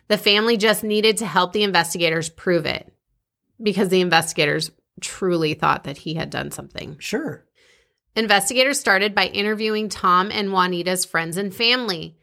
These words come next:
Speaker 1: Most did not have very nice things to say about Tom or the marriage. Tom was a cheater and was constantly putting Juanita down about her appearance and lack of adult aerobics in front of people.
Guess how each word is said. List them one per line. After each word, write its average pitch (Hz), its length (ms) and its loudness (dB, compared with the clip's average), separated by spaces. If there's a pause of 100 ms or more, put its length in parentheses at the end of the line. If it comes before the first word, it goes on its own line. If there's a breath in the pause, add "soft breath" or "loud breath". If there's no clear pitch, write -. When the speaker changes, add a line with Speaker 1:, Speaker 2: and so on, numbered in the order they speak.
(240 soft breath)
Speaker 1:
Most 277 480 2
did 269 160 0
not 262 260 4
have 226 300 2
very 196 220 2
nice 185 300 2
things 180 320 -4
to 185 100 -4
say 180 220 2
about 175 280 0
Tom 175 520 0
or 180 240 0
the 170 120 -6
marriage. 165 720 -8 (300)
Tom 170 300 0
was 214 160 0
a 254 60 2
cheater 269 720 0 (120)
and 220 180 0
was 214 180 0
constantly 262 760 2
putting 226 340 0
Juanita 190 380 4
down 180 460 2
about 175 360 2
her 196 160 0
appearance 185 640 -4
and 180 200 -6
lack 170 260 4
of 175 100 -6
adult 165 380 -4
aerobics 160 800 -4 (420)
in 320 200 0
front 370 420 2
of 294 160 4
people. 277 680 0